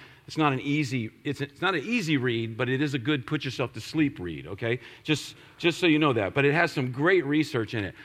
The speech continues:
One other thing I wanna mention is with Port, everything's filled except for we have two slots in one particular thing, and that's staying overnight. You stay from nine to five, I think it is, is the time they ask you to stay. We, we,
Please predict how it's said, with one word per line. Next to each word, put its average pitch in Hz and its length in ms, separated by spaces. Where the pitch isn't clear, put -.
One 214 160
other 233 160
thing 208 180
I 180 60
wanna 165 260
mention 143 400
is 135 240
with 151 240
Port, 190 480
everything's 226 440
filled 202 300
except 151 320
for 156 80
we 151 160
have 147 200
two 254 200
slots 165 540
in 135 180
one 175 160
particular 175 400
thing, 143 220
and 135 100
that's 165 180
staying 196 520
overnight. 147 480
You 123 100
stay 165 260
from 127 220
nine 151 380
to 143 100
five, 107 680
I 104 100
think 113 260
it 101 80
is, 101 280
is 120 140
the 123 80
time 143 420
they 139 160
ask 156 260
you 151 60
to 131 60
stay. 143 420
We, 139 260
we, 135 180